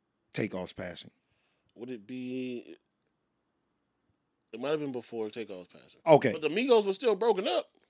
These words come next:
Speaker 1: I'm not worried about the Migos. You get what I'm saying? It, that's where, that, that's, that was the head honcho, though. That's all I'm saying. Once that shit happened, it's,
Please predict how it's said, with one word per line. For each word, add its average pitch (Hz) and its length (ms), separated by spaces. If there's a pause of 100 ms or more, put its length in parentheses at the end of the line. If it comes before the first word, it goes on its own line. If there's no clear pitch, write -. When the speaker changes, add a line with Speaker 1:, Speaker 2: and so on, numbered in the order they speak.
(160)
Speaker 1:
I'm 139 140
not 127 180
worried 175 220
about 143 220
the 123 60
Migos. 139 600 (400)
You 147 180
get 170 140
what 160 120
I'm 147 100
saying? 160 260
It, 151 240
that's 170 220
where, 160 260 (200)
that, 147 240 (120)
that's, 247 320
that 208 300
was 269 120
the 202 100
head 214 180
honcho, 220 500
though. 117 160
That's - 220
all 196 180
I'm 170 120
saying. 147 300 (420)
Once 127 600
that 160 360
shit 254 280
happened, 247 580 (1000)
it's, 262 340